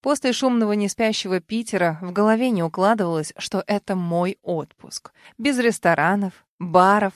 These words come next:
презентаций, постарушечьи. Но, что удивляло больше всего, с каждым днем я все сильнее втягивалась в этот простой, однообразный отдых и даже начинала получать от него удовольствие.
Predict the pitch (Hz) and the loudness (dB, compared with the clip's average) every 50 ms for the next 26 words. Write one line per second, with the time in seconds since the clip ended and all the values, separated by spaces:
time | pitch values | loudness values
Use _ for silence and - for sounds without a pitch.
0 | _ _ - 220 233 202 214 220 202 185 - 196 220 240 226 - - 220 214 202 | _ _ -2 -2 0 0 0 0 0 0 2 2 2 2 0 -2 -6 -6 -6 -8
1 | - _ _ _ - 277 269 - - 320 311 320 302 - - 170 - - - 170 | -10 _ _ _ -8 -8 -6 -4 -2 -2 0 -2 -2 -4 -6 -10 -12 -12 -14 -16
2 | _ _ _ _ - - - - 254 285 349 392 427 415 _ _ _ _ - - | _ _ _ _ -20 -20 -12 -4 0 2 2 2 2 -2 _ _ _ _ -16 -8
3 | - 302 302 302 285 269 269 269 294 311 302 285 254 220 254 277 269 - 262 240 | -4 -2 -2 -2 0 0 0 2 2 2 2 2 0 2 0 0 0 -2 -4 -4
4 | 220 - - 190 190 214 269 285 - - - 202 214 247 254 233 214 190 180 160 | -4 -2 -2 0 0 2 0 0 -2 -4 -4 -2 -2 -2 -2 -2 -2 -2 -2 -4
5 | 151 160 185 226 254 233 190 165 147 143 - - 151 - - 180 185 202 240 311 | -4 -2 0 0 0 0 -2 -4 -6 -8 -10 -10 -8 -6 -6 -4 -2 -2 0 0
6 | 330 311 - - - 226 214 262 285 262 262 240 247 247 240 226 - 185 165 185 | 0 -2 -4 -6 -4 0 0 0 0 0 -2 -4 -4 -4 -6 -6 -8 -6 -4 -4
7 | 233 - 220 - - - 165 156 - - - 185 214 214 190 185 170 156 147 143 | -4 -4 -6 -8 -6 -6 -6 -6 -6 -8 -6 -4 -4 -4 -4 -4 -4 -6 -4 -4
8 | 160 165 175 175 175 170 - - 180 202 247 254 233 214 - - _ - - - | -4 -6 -6 -6 -6 -8 -8 -6 -6 -6 -6 -6 -8 -10 -12 -14 _ -20 -20 -12
9 | - - 202 233 302 330 339 330 330 302 - - 262 262 277 294 294 277 - - | -8 -4 0 2 2 2 2 0 -2 -2 -2 -2 0 0 2 2 2 0 0 -2
10 | 240 233 220 - - 233 240 - 240 - 214 196 196 214 226 247 247 _ _ - | -2 -2 -2 -2 -2 -4 -4 -4 -4 -4 -2 -2 0 0 -2 -4 -6 _ _ -10
11 | 208 214 214 247 247 262 311 330 - - - 156 156 - | -6 -2 0 0 2 0 -2 -4 -6 -10 -12 -14 -14 -16